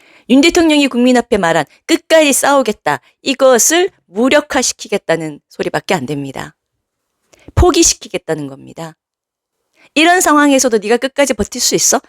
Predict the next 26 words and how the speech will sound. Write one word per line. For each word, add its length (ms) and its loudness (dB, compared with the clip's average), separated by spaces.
이 120 2
말입니다. 640 0
그래서 320 2
저는 280 2
이 280 2
오동훈의 800 2
이와 180 4
같은 240 -2
모든 380 -2
시도들이 1040 0
오로지 320 4
민주당의 840 2
충성 560 0
맹세를 480 0
더 120 0
확실하게 640 0
하기 400 -6
위한 420 -2
광기 560 2
어린 320 0
집단적 680 0
괴롭힘이다라고밖에 1080 -2
볼 160 -6
수가 220 -4
없는 160 -8
겁니다. 440 -14